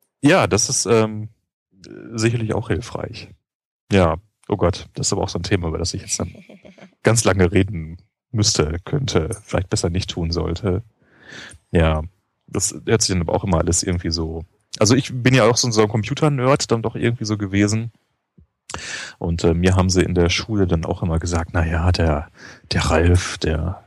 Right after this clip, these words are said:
Speaker 1: der hat ja seine Computer mit den, mit den
Speaker 2: Ganz,
Speaker 1: Frauen.
Speaker 2: ganz,
Speaker 1: Das wird ja
Speaker 2: ganz ehrlich?
Speaker 1: nichts mehr.“
Speaker 2: In der Schulzeit war das letzte Mal, wo ich so richtig mit Mädchen Kontakt hatte.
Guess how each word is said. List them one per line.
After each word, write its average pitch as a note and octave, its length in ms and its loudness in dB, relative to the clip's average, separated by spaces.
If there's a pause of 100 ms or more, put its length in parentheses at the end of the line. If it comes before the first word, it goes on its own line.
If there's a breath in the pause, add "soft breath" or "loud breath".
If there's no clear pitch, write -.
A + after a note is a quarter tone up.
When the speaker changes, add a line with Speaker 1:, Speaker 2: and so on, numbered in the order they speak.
(160)
Speaker 1:
der - 120 0
hat - 100 -2
ja E2+ 100 4
seine F2 220 -2
Computer - 800 -8
mit - 180 -6
den, - 180 -6
mit F#2+ 120 -12
den A2+ 80 -6
Speaker 2:
Ganz, D#4 100 -6
Speaker 1:
Frauen. G#2 540 -2
Speaker 2:
ganz, A#3+ 140 0
Speaker 1:
Das - 60 -4
wird G#2+ 100 4
ja - 80 2
Speaker 2:
ganz C4+ 100 0
ehrlich? G4 120 -4 (100)
Speaker 1:
nichts - 220 -2
mehr.“ A2 180 -10 (320 loud breath)
Speaker 2:
In A#3+ 120 2
der A3+ 120 2
Schulzeit C#4 840 -4 (520 soft breath)
war E3+ 100 -12
das - 140 -2
letzte G#3+ 360 -4
Mal, C#4+ 120 0
wo G#3+ 80 -6
ich G#3+ 120 -2
so F#3+ 120 -2
richtig G3+ 340 -4
mit A3 160 -4
Mädchen G#3 320 -2
Kontakt G#3 400 -6
hatte. F#3+ 220 -10